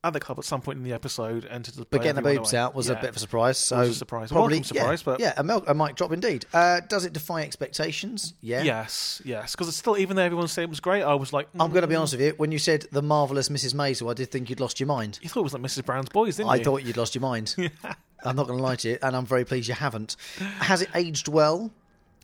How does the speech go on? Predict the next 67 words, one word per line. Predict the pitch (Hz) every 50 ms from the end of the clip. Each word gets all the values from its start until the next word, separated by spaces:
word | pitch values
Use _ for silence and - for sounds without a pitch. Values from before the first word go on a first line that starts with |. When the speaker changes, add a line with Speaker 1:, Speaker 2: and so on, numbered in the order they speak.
| - -
Speaker 2:
Brand | - 165 156 151
new | 147 147 143
show, | - - - 160 160
really. | 156 135 139 139 143 151 165 151
Only | 151 151 -
a | -
Speaker 1:
Yeah. | - - -
Speaker 2:
year | 143 139
old. | 139 135 139 139 143 139 - - -
Well, | 131 123 113 - -
just | - 139 - 143
over | 131 123 127
a |
year | 123 123 123 120
old | 123 120 -
now. | 131 127 131 139
Speaker 1:
I | 160
think | 147 330 -
it | 262 165
will | 240 302 285 165
age | 104 110 -
well | 131 120 131
because | 143 151 175 160
it's | 180 - -
a | 185
period | - - - 254 285 208 135 123 123 -
piece, | - 117 117 117
so | - 139
Speaker 2:
Yeah. |
Speaker 1:
it | 139 -
doesn't | 202 185 190
matter | 185 185 156
when | 147 151 151 151 147
you | 156
watch | 208 - - -
it, | 127 104
really. | 104 107 110 131 190 214 - _ -
Speaker 2:
Yeah, | 127 120 - -
absolutely. | 135 104 101 - 131 127 127 127 131 - -
And | - 135 135 131 131 135 135 -
is | 147 135
the | - 151
hype | - - 180 254 - -
real? | 117 104 101 98 95 - - - - - - - - - - _ _ _
For | - - 151 127
once? | 101 127 143 196 208 - - - - 131 127
Speaker 1:
Yes. | 123 104 - - - - - - - - - - - _ _ _ _ _ -
Speaker 2:
Yeah. | 123 156 202
Speaker 1:
Defo. | 202 - 131 120 113 113 117 120 - _ _ _ _ -
Speaker 2:
Yeah, | 131 170 208 - -
but, | 156 143 143 139
you | 151
know, | 151 151 147
Speaker 1:
Definitely. | 135 - 156
Speaker 2:
especially | 147 - 185 165 - 165 151
when | 156 156
it | 151 147 147
comes | 151 156 151 143 -
to | 147
awards. | 139 131 131 135 147 147 147 151 147 -
I | 151
was | 135 131 131 -
saying | 151 139 135 131
this | 127 120 -
on | 127 123 123
the | 117
show, | - - 139 127 127 123 120